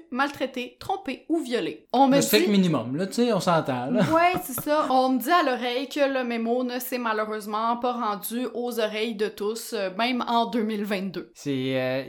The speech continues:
Speaker 2: je pense qu'il y a encore, euh, de l'éducation, malheureusement, dans certains qui n'ont pas eu le petit post-it sur leur frigidaire. Peut-être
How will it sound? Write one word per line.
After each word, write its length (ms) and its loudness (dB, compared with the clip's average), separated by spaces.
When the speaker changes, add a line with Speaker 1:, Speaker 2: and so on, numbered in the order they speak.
Speaker 2:
je 140 -12
pense 220 2
qu'il 100 2
y 20 4
a 40 2
encore, 320 4
euh, 80 2
de 60 -2
l'éducation, 680 2
malheureusement, 640 0
dans 120 -2
certains 440 -6
qui 400 -6
n'ont 200 -2
pas 140 -6
eu 160 -2
le 160 0
petit 160 -10
post-it 480 -4
sur 140 -4
leur 160 -2
frigidaire. 480 -6
Peut-être 180 -6